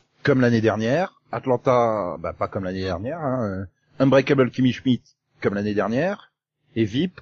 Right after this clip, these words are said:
comme les huit dernières saisons, euh, ou sept. <laughs>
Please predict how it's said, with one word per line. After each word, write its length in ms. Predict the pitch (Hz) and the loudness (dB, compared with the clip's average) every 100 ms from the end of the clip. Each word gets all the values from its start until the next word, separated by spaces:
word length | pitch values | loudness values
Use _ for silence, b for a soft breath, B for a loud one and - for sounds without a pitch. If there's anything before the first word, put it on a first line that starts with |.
| - | 2
comme 200 | 131 117 | 2 4
les 160 | 107 | 2
huit 240 | 98 98 135 | 0 -2 -2
dernières 340 | 120 110 95 | 0 0 -2
saisons, 360 | 95 101 180 214 B B B B B _ - | -4 -4 -6 -8 B B B B B _ -8
euh, 60 | 98 | -6
ou 100 | 95 | -2
sept. 320 | - 139 | 0 -2
<laughs> 40 | - | -4